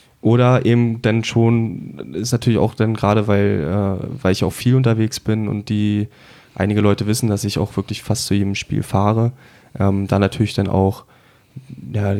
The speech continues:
nicht eine Ablehnung, aber eine gewisse Verwunderung natürlich, weil man, äh, weil ja auch die Hertha-Fans teilweise berüchtigt sind dafür, dass sie sich nicht immer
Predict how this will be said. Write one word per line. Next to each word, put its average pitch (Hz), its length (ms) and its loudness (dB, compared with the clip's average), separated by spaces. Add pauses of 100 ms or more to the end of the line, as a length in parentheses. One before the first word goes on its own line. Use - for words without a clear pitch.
(140)
nicht 80 400 -6
eine 107 100 2
Ablehnung, 117 460 2
aber 107 180 2
eine 104 140 0
gewisse 107 340 -2
Verwunderung 101 600 2
natürlich, 98 480 -2
weil 95 120 2
man, 98 220 0
äh, 101 280 -2
weil 101 100 2
ja 98 60 2
auch - 100 -4
die 104 140 0
Hertha-Fans 98 680 -2
teilweise 101 560 0 (540)
berüchtigt 110 420 0
sind 98 200 0
dafür, 95 220 2
dass 98 140 -2
sie 104 80 -6
sich 101 180 -4
nicht 98 140 -2
immer 98 300 0